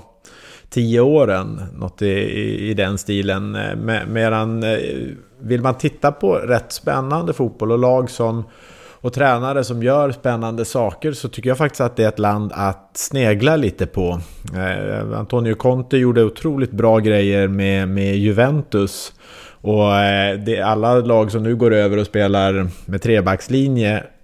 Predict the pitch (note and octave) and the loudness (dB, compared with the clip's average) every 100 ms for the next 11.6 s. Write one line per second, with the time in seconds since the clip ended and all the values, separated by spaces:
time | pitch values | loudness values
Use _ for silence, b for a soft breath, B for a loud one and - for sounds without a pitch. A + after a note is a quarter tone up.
0 | - G#2 G#2+ G#2 G2 G#2 G#2+ F#2+ A#2+ B2 | -10 -2 0 2 0 0 2 2 2 0
1 | - A2+ G#2 G2 G#2 G#2+ G2+ B2 - A2+ | -2 2 4 2 0 0 0 -2 0 0
2 | F#2 G#2 G2 F2 - A#2 - C3 - F#2+ | 0 0 0 -2 -2 -4 -2 -4 0 -2
3 | F2+ G#2+ G2+ - G#2+ G2 - F#2 F#2 F2 | 0 -2 -2 -2 0 0 -2 -2 0 0
4 | G2 G2 F#2+ G2 G2+ F#2+ F#2+ F#2+ F#2+ B | -2 0 -2 -2 -4 -2 -2 -2 -4 B
5 | B B B B - C3 C3 B2 A#2 G#2+ | B B B B 0 2 2 0 0 2
6 | G#2+ F#2+ G2 G2 G2+ B2 B2 G2 - F#2+ | 2 0 -2 -2 -4 0 0 -2 -4 -8
7 | F#2+ G2 G2+ G2+ G2+ G#2+ A2 A2 A2+ C3 | -6 -4 -2 0 0 0 -2 -2 -2 -4
8 | - C#3+ B2+ A#2 A2 - G#2 - G2+ G2+ | -2 2 4 4 2 0 -6 -2 -2 -2
9 | G#2 A#2+ B2 - A2 G2 G2 - G2 G2 | 0 0 -2 -8 -4 -2 -2 -6 -8 -4
10 | G#2 B2 C3+ C3 A2+ A2+ G#2+ A2 A2 A#2+ | 2 4 4 0 0 0 0 0 0 0
11 | C3+ B2+ G2+ F#2+ A#2 A#2 | 2 2 0 -2 -4 -4